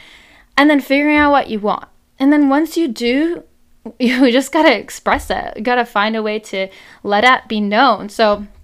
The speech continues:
I told my company, uh, my old one, what I wanted,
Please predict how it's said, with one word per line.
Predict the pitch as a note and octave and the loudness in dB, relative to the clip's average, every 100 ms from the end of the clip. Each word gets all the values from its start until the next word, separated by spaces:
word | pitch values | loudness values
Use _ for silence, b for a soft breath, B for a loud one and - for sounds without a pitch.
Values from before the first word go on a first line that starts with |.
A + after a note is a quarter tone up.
| _ - - _ - - | _ -20 -20 _ -16 0
I | B3+ | 2
told | - D#4 C#4 | 4 2 4
my | C4+ | 2
company, | C4 A#3 A#3 G#3 A#3+ D#4+ - - | 0 -2 -2 -2 -2 -4 -6 0
uh, | G#3 F#3+ | 2 2
my | G#3 | 0
old | G#3 G3 | 0 0
one, | G#3+ C#4 | -2 0
what | A3 | 0
I | F#3+ | 0
wanted, | F#3+ F#3 F3+ F#3+ B3 | 0 -2 -2 0 0